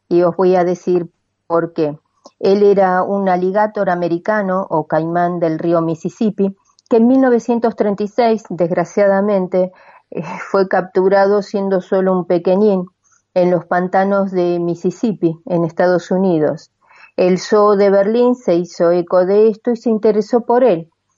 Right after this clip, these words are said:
y fue trasladado allí. Una vez allí, Adolf Hitler se interesó por él,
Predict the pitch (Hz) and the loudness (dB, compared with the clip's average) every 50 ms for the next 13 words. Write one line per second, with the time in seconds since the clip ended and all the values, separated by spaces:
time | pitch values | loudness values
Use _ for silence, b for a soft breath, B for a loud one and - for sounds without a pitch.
0 | _ _ - 214 208 - 226 226 226 - - 226 214 196 190 190 185 190 190 185 | _ _ -8 -8 -4 0 0 0 0 0 -2 -2 -2 0 0 0 2 2 2 0
1 | 180 185 185 180 185 - 202 175 170 165 _ _ _ _ _ _ _ b b b | 0 0 0 -2 -2 -2 -4 -4 -4 -8 _ _ _ _ _ _ _ b b b
2 | b b - 208 208 208 202 202 202 190 202 196 196 - 214 214 208 220 254 262 | b b -4 -2 0 0 2 2 2 2 2 0 0 0 0 0 0 0 -2 -2
3 | 262 254 247 247 - 180 185 185 180 180 185 185 180 175 165 - - - - _ | 0 0 0 0 0 0 0 0 0 2 0 0 0 0 -4 -10 -16 -20 -20 _
4 | - _ 262 240 220 208 - 196 202 202 208 208 226 220 B B B B - - | -10 _ -6 -6 -6 -6 -4 0 0 0 0 -2 -6 -16 B B B B -10 -4
5 | - 185 185 180 - 165 165 175 175 170 - - 190 180 185 196 185 185 208 214 | -2 -2 -2 -2 -2 -2 -2 0 0 -2 -2 -2 -4 -2 0 0 0 2 2 2
6 | 208 202 208 220 | 0 0 -2 -6